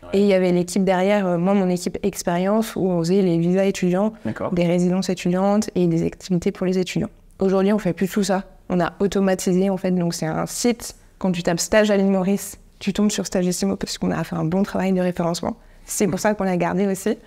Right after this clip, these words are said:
Speaker 2: Et, euh, du coup, t'as une liste d'entreprises qui recherchent des stagiaires
Speaker 1: Ok.
Speaker 2: et tu postules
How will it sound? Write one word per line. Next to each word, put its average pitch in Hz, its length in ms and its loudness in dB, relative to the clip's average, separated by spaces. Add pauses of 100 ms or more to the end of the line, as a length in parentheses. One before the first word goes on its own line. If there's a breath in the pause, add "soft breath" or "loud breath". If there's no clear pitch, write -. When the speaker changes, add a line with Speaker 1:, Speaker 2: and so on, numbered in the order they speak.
(520 loud breath)
Speaker 2:
Et, 226 240 6
euh, 190 100 6
du 180 140 2
coup, - 80 -2
t'as 208 120 2
une 185 140 2
liste 233 400 0
d'entreprises 190 640 0
qui - 220 -4
recherchent 190 420 0
des 180 120 0
stagiaires 190 500 0
Speaker 1:
Ok. - 160 -8
Speaker 2:
et 175 40 0
tu 175 140 -2
postules 196 540 -2